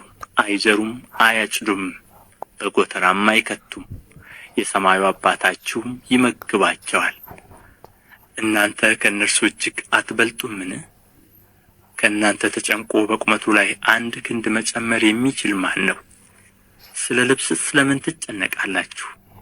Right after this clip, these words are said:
የሜዳ አበቦች እንዴት እንዲያድጉ ልብ አድርጋችሁ ተመልከቱ። አይደክሙም፣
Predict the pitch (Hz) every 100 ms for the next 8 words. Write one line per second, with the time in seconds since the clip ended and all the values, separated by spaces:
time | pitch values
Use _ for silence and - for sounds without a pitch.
0 | - - 110 104 104 101 101 113 107 -
1 | - 127 110 110 113 107 110 107 - -
2 | 120 110 113 123 - 131 - - 113 90
3 | - - 139 107 - - - - _ _
4 | _ _ - 104 104 113 - 123 123